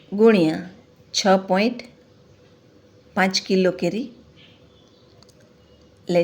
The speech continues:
છે અને એનો ગુણાકાર કરીએ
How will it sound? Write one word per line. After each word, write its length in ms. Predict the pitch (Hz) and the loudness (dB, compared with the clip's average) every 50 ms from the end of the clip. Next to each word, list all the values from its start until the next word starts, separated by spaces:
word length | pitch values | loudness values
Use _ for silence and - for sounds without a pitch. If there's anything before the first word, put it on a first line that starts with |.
| 170 - | -2 -2
છે 100 | 233 254 339 - - - _ _ _ _ _ _ _ _ _ _ _ _ _ _ _ _ _ _ _ - - 185 | -4 -4 -6 -6 -12 -20 _ _ _ _ _ _ _ _ _ _ _ _ _ _ _ _ _ _ _ -4 0 0
અને 200 | 190 190 190 190 190 190 190 190 - - - _ _ _ _ _ _ _ - | 2 2 2 2 2 0 -2 -4 -6 -10 -16 _ _ _ _ _ _ _ -4
એનો 180 | 202 190 185 190 185 | 0 0 2 2 2
ગુણાકાર 420 | 175 170 165 170 180 175 208 202 208 208 | 2 2 2 2 2 4 4 2 2 2
કરીએ 280 | 233 247 262 220 165 147 | -2 -2 -2 -2 -4 -6